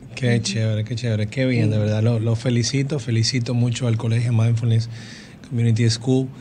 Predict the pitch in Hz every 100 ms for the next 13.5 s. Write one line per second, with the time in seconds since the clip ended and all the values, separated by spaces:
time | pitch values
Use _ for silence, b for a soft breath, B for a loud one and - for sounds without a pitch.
0 | B B B - 120 120 113 113 110 113
1 | 113 135 123 113 117 117 117 113 120 120
2 | 123 135 110 113 - 127 127 127 120 113
3 | 117 123 120 - 120 117 - 131 131 135
4 | 123 117 117 107 - 143 117 101 - B
5 | B 170 170 196 180 143 139 131 117 107
6 | 104 104 B B B - 123 123 120 117
7 | 113 110 110 107 104 104 110 113 113 110
8 | 110 - 117 113 147 151 139 156 160 160
9 | - 156 135 123 104 87 - 185 175 123
10 | 117 117 113 113 113 - 117 104 101 117
11 | 113 135 139 139 127 123 127 151 143 113
12 | B B B - 123 117 113 127 131 131
13 | 110 127 120 120